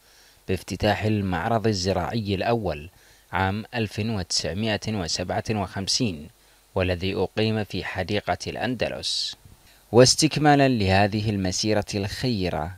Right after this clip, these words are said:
أولى حضرة صاحب الجلالة ملك البلاد المعظم حفظه الله اهتماما بالغا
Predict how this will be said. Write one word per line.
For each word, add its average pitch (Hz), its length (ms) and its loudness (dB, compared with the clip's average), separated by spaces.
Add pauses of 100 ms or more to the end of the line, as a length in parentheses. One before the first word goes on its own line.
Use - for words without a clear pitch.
(120)
أولى 98 380 2
حضرة 95 400 -2 (100)
صاحب 98 460 -2
الجلالة 104 580 2 (640)
ملك 87 300 -4
البلاد 95 420 0
المعظم 98 600 -2
حفظه 98 500 -6
الله 98 340 2
اهتماما 98 880 -4
بالغا 104 520 -2